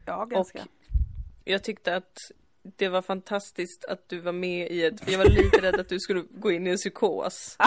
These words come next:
Speaker 1: <laughs>
Speaker 2: av att behöva vara med i ett program som ändå handlar om kunskap.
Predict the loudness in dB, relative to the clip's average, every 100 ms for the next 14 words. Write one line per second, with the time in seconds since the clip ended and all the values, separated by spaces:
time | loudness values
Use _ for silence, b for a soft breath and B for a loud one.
0 | 4 2 4 6 6 4 4 4 6 2
1 | 0 0 0 -2 -2 -2 -4 -8 -14 -14
2 | -6 -4 0 0 -2 -6 -8 -4 -2 0
3 | -2 -2 -6 -6 -6 -6 -4 -2 -2 -4